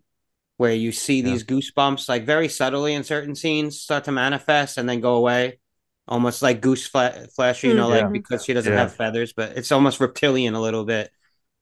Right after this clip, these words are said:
Speaker 3: Mm.
Speaker 1: And it's just sort of like, "Did I just see that or not?" And then it's
Speaker 2: Yeah,
Speaker 1: gone.
Speaker 2: yeah.
Speaker 1: And then they
Speaker 3: How'd you
Speaker 1: play
Speaker 3: bring
Speaker 1: on
Speaker 3: it
Speaker 1: it more in the end.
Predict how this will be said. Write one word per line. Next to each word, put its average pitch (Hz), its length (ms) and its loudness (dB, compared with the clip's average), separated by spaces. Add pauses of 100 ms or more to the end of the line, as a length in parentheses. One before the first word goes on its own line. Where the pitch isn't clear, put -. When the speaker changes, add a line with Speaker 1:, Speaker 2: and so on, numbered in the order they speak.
(140)
Speaker 3:
Mm. 202 180 -4
Speaker 1:
And 123 160 0
it's 123 140 -4
just 151 160 0
sort 160 160 6
of 143 60 6
like, 135 180 2
"Did 151 100 4
I 175 120 2
just 202 180 -2
see 196 160 4
that 208 180 6
or 127 120 2
not?" 156 420 2
And 127 180 -4
then 131 120 -2
it's 123 120 -4
Speaker 2:
Yeah, 160 320 8
Speaker 1:
gone. 131 100 4
Speaker 2:
yeah. 135 200 2 (1120)
Speaker 1:
And 147 120 0
then 185 80 6
they 208 60 6
Speaker 3:
How'd 269 80 8
you 302 40 6
Speaker 1:
play 277 120 8
Speaker 3:
bring 269 100 8
Speaker 1:
on - 80 8
Speaker 3:
it - 40 2
Speaker 1:
it - 60 -8 (120)
more 139 280 2
in 120 80 -2
the 120 120 0
end. 107 320 -6